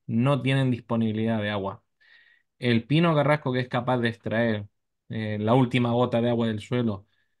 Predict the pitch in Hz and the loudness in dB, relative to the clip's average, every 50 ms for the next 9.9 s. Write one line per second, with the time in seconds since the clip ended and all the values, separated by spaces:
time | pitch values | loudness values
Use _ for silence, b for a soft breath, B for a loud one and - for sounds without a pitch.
0 | _ _ _ _ - 117 110 110 107 107 107 107 110 110 110 110 110 107 - 127 | _ _ _ _ -8 -6 -6 -4 -4 -2 -2 0 2 2 2 2 0 0 0 -2
1 | 131 127 - 127 123 120 113 - 131 127 120 117 120 117 117 113 113 110 113 113 | -2 0 0 -2 0 0 0 0 0 -2 0 0 0 0 0 0 0 0 0 0
2 | 113 113 110 110 107 107 107 - - 123 127 135 131 127 120 117 120 127 123 113 | -2 -2 -2 -4 -6 -8 -10 -8 -4 -2 -2 0 0 2 2 2 2 2 0 -2
3 | 110 107 104 104 101 98 92 95 - - _ _ _ _ - 120 135 139 - _ | -4 -6 -6 -6 -6 -6 -8 -10 -12 -14 _ _ _ _ -6 -4 -4 -4 -6 _
4 | B B B B B B B B _ - 127 127 123 120 117 117 113 117 - 151 | B B B B B B B B _ -2 0 4 4 6 6 4 4 2 2 2
5 | 156 151 - - 151 147 139 135 131 113 120 120 113 107 110 110 - 139 156 151 | 2 2 4 4 6 6 6 6 4 4 4 4 4 4 2 0 0 0 0 0
6 | 151 160 160 185 185 185 _ - - 131 143 127 113 113 113 113 - 156 165 170 | 0 -2 -4 -4 -6 -10 _ -6 -2 -2 0 0 0 -2 -2 -2 0 0 0 0
7 | 160 147 - 127 120 127 143 143 123 113 107 101 104 98 131 139 135 113 - 101 | 0 -2 -2 -2 0 0 0 0 -2 -2 -4 -6 -6 -4 -2 -2 -2 -2 -4 -4
8 | - 135 156 156 143 - 120 147 185 185 _ _ _ _ _ _ _ - 113 107 | -4 -2 -2 -2 -2 -4 -6 -8 -8 -10 _ _ _ _ _ _ _ -10 -8 -8
9 | 104 110 117 120 117 113 104 95 107 - 107 104 107 104 104 107 - | -4 -2 0 2 2 0 0 -4 -8 -10 -10 -8 -8 -10 -12 -12 -16